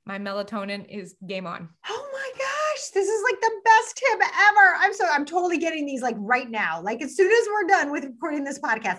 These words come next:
Speaker 2: I am running and getting myself some of these. I can't wait to report back to you too and let you know how this works, 'cause I have a feeling it's gonna be pretty amazing.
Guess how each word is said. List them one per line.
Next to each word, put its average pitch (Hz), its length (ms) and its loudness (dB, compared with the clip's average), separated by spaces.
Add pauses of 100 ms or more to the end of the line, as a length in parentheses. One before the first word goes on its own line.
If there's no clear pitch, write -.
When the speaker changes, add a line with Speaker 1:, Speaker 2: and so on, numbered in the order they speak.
Speaker 2:
I 226 80 -2
am 190 280 -6
running 311 480 -4
and 196 220 -10
getting 202 240 -6
myself 202 380 -8
some 180 180 -16
of 180 100 -12
these. 170 240 -12 (400)
I 208 80 -6
can't 226 280 -8
wait 247 140 -6
to 233 80 -10
report 190 280 -12
back 202 200 -10
to 170 100 -16
you 156 60 -14
too 208 200 -16
and 156 100 -18
let - 120 -20
you 175 100 -16
know 180 100 -14
how 180 180 -12
this 233 160 -10
works, 427 320 -4
'cause 330 180 -8
I 311 120 -4
have 403 160 0
a 494 40 -10
feeling 349 260 -6
it's 349 140 -12
gonna 262 200 -12
be 254 60 -12
pretty 240 220 -10
amazing. 185 580 -10